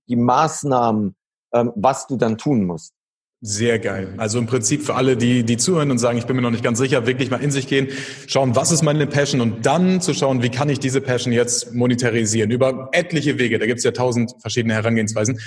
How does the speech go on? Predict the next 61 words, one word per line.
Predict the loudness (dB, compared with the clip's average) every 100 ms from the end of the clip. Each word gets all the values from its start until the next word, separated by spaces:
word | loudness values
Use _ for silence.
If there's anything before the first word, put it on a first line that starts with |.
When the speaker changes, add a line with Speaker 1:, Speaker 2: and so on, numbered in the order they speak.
| -16 -14 -4
Speaker 2:
Ähm, | -2 -2 0
was | 0 0
ist | 0
ein, | 0 0 0
vielleicht | -2 -2
ein | 0
kurzer | 2 2
Satz, | 2 2 0
vielleicht | 0 0 0
mit | -2
dem | 0
man | 2
merken | 2 0 -2
kann, | 0
„Okay, | -2 0
das | 0 0 0
ist | -2 0
meine | 2 0
Passion“, | 0 -2 0 -2 -4
weil | -4
ich | -4
habe | -2
tausend | 0 0 2
Sachen, | 0 0
die | -2
gefallen | -2 0 0
mir, | 0 0
ich | -2
kenne | -4 -4
mich | -4
in |
allen | -2 0
Sachen | 0 -2
ein |
bisschen | -2 0 0
aus. | 0 -2 -6 -20 -20 _
Wie | -4
finde | 0 2
ich | 4
jetzt | 2 2
heraus | 2 4 2
im | 0
Prinzip, | 0 -2 0
dass | -2
ich | 0
merke, | 0 0
„Oh, | 0
da, | 0 0 -4 -6
da |
können, | -2 0 0
dem | 2
sollte | 2 2
ich |
mal | 2
ein |
bisschen | 2 2
näher | 2
auf | 2
den | 0
Grund | 0 0
gehen“? | -2 -4